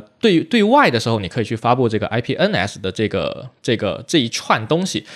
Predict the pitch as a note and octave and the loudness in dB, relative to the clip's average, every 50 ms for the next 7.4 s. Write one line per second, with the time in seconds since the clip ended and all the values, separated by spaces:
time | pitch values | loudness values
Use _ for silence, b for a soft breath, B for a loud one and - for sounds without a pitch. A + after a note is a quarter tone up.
0 | B B B - B3+ G#3+ - - - G3+ E3 D#3 F#3 G#3+ B3+ B3 G3 D#3 C#3 C3 | B B B 0 0 0 0 0 0 0 2 2 2 0 2 0 2 2 2 4
1 | - E3+ D3+ - F3+ D#3 B2+ G2 G2 A2+ A#2+ C#3 E3 D#3 - - - F3 E3+ F#3 | 4 2 2 2 2 2 2 2 0 0 2 4 2 2 2 0 0 0 2 2
2 | F3 C3 G2 G2 G#2+ A#2+ C3+ B2 A#2 - - - A2 C3+ C#3 D#3+ D#3+ E3+ - G3+ | 2 0 0 0 -2 0 0 0 0 0 -2 -4 -4 -2 0 0 0 0 0 -2
3 | F3 C#3 - - - - - - _ _ D3+ D3 - C3 G#2 G#2+ - - - - | -4 -4 -4 -8 -12 -14 -16 -20 _ _ 0 2 2 2 0 0 -4 -4 4 6
4 | F3+ E3 - - - G#3 F3+ E3 E3 D#3 C#3 C3+ B2 A#2 A#2 A#2+ D3 D3+ - - | 6 8 8 6 6 6 4 6 6 6 6 6 4 4 2 0 0 -2 0 2
5 | D3 D3 D3+ B B B B C4 G#3+ - B2 C#3+ D3 D3 - - B3+ A#3+ G3+ D#3+ | 2 2 0 B B B B -8 -4 0 4 4 4 4 4 4 4 4 4 2
6 | - - G#2+ G2+ G#2+ B2 B2 B2 C3+ C#3 C3 G#2 G2 G2+ B2+ C#3 A#2+ A2+ - C3+ | 2 0 0 2 2 2 2 2 4 4 2 2 2 2 2 0 0 0 0 -2
7 | A#2+ A#2+ D3+ C#3+ A2+ - - - | -2 0 0 -2 0 -2 -4 -8